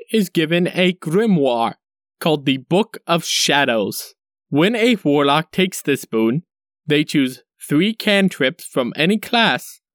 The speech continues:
although they do not have to be from the same class, and those cantrips are inscribed in the warlock's tome.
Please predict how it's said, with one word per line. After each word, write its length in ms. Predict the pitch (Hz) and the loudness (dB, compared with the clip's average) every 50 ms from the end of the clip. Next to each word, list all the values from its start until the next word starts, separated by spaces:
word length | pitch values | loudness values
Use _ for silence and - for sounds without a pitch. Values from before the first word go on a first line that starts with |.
| _ _ _ _ - | _ _ _ _ -4
although 340 | - 127 135 139 135 131 | -2 -2 0 0 0 0
they 180 | 131 131 127 127 | 0 0 0 0
do 200 | 123 127 143 151 | 0 0 0 0
not 220 | 156 151 147 151 | 2 2 0 0
have 180 | 143 165 151 - | 0 -2 -2 -2
to 80 | - 156 | -4 -4
be 200 | 139 147 139 147 | -2 -2 -2 -2
from 260 | - - - 135 131 | -2 -2 -4 -2 0
the 120 | 127 127 123 | 0 -2 -2
same 380 | - - - 156 185 226 240 | -2 -2 0 0 0 0 0
class, 560 | 220 - - 131 120 123 165 185 - - - - _ _ _ _ _ _ _ _ | -2 -2 -2 0 0 0 0 -2 -4 -8 -16 -20 _ _ _ _ _ _ _ _
and 200 | - 208 233 240 | -2 0 0 2
those 220 | 233 233 240 226 - | 2 0 0 -2 -4
cantrips 720 | - - 254 240 247 240 - - 143 139 170 - - - | -4 -2 0 0 0 0 0 0 -2 -2 -2 -2 -6 -8
are 180 | - 170 175 170 | -4 -2 0 0
inscribed 640 | 170 175 - - - - 147 139 156 180 190 185 | 0 0 -2 -4 -4 -2 0 2 2 0 0 -2
in 200 | - - 185 185 | -2 0 2 2
the 120 | 185 196 180 - | 2 2 0 0
warlock's 580 | - 123 127 131 123 127 139 147 - - - - | 0 0 0 2 2 0 0 -2 -4 -8 -16 -6
tome. 440 | - 202 202 180 143 104 107 110 | -2 0 0 2 0 -2 -4 -10